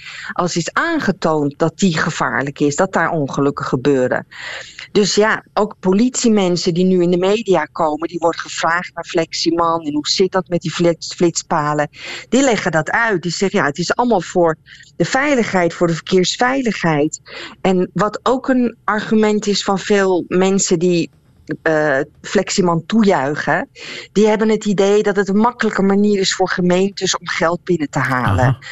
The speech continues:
Speaker 1: Want alle boetes, alle bekeuringen, dat geld gaat allemaal naar de gemeente.
Speaker 2: En het zijn
Speaker 1: Dus die zeggen, ja, dat is een soort afpersing van de staat, wordt het wel genoemd door, eh,
Speaker 2: En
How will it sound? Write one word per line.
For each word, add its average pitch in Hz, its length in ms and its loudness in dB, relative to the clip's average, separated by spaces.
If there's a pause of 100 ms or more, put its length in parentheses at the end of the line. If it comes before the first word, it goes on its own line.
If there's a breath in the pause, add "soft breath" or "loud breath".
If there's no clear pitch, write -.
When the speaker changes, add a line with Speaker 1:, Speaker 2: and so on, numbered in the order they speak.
(200 loud breath)
Speaker 1:
Want 185 180 -2
alle 247 220 2
boetes, 220 500 2
alle 180 180 2
bekeuringen, 196 680 0
dat 180 160 0
geld 185 280 -2
gaat - 180 -4
allemaal 180 200 0
naar 165 140 0
de - 60 -10
gemeente. 151 720 -2 (200)
Speaker 2:
En 123 100 0
het 117 120 0
zijn 92 260 0
Speaker 1:
Dus 185 200 2
die 202 200 2
zeggen, 175 280 0
ja, 175 440 0
dat 160 200 -4
is 165 120 -4
een 165 60 -2
soort 175 300 0
afpersing 180 880 -2
van 165 140 0
de 160 80 2
staat, 240 560 -2
wordt 156 180 -2
het 139 120 -2
wel 139 160 0
genoemd 135 640 0
door, 139 280 2
eh, 135 300 0
Speaker 2:
En 131 100 -4